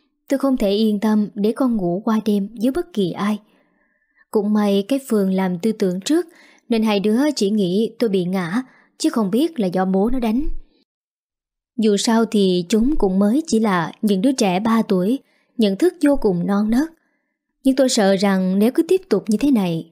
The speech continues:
khi lớn lên, chúng sẽ hiểu được mọi chuyện. Lúc ấy muốn giấu cũng chẳng thể giấu nổi. Sáng hôm sau khi tôi tỉnh dậy, thì trời mới lờ mờ sáng.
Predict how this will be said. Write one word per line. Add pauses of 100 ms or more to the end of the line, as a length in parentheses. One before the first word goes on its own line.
(120)
khi
lớn
lên, (400)
chúng
sẽ
hiểu
được
mọi
chuyện. (480)
Lúc
ấy
muốn
giấu
cũng
chẳng
thể (120)
giấu
nổi. (1300)
Sáng
hôm
sau
khi
tôi
tỉnh
dậy, (420)
thì
trời
mới
lờ
mờ
sáng.